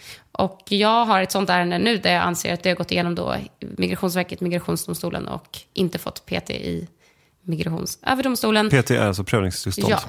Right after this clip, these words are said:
Speaker 2: Mm.
Speaker 1: det är fel helt enkelt. Enligt Europakonventionen så har den här personen rätt till familjeåterknytning.
Speaker 2: Mm. Men när faller dom i Europadomstolen då?
Speaker 1: Ja, det här är ett annat fall, så att det där är ingen aning. Alltså, jag håller på med en ansökan till Europadomstolen
Speaker 2: Ah, okej.
Speaker 1: nu. Mm.
Speaker 2: Ah, okej.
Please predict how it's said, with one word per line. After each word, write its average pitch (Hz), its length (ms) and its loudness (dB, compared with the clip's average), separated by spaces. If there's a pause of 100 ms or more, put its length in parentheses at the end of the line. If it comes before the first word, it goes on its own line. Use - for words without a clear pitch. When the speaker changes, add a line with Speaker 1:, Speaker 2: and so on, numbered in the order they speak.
(220)
Speaker 2:
Mm. 113 200 4
Speaker 1:
det 185 400 2
är 170 60 0
fel - 260 -2 (160)
helt - 220 -4
enkelt. - 300 -8 (280)
Enligt 202 400 2
Europakonventionen 180 760 0
så 175 100 -6
har 170 80 0
den 165 100 -4
här - 60 -2
personen 180 360 -6
rätt 180 220 -10
till - 200 -10
familjeåterknytning. - 1700 -8
Speaker 2:
Mm. 101 180 0 (120)
Men 123 100 6
när 127 100 6
faller 127 220 2
dom 117 300 4
i 92 200 0
Europadomstolen 95 680 -6
då? - 80 -10 (520)
Speaker 1:
Ja, 311 80 2
det 320 100 4
här 330 80 6
är 302 40 4
ett 269 80 2
annat 269 240 4
fall, - 200 2
så 214 100 2
att 202 80 2
det 196 80 -6
där 214 220 4
är 214 160 2
ingen 202 300 4
aning. 185 320 2
Alltså, 185 180 -2
jag 180 400 2
håller 180 300 0
på 185 220 0
med - 180 -2
en - 60 0
ansökan - 520 -2
till - 180 -6
Europadomstolen - 460 2
Speaker 2:
Ah, 139 40 6
okej. - 300 4 (100)
Speaker 1:
nu. - 80 0
Mm. 117 120 8
Speaker 2:
Ah, 110 40 6
okej. 123 240 2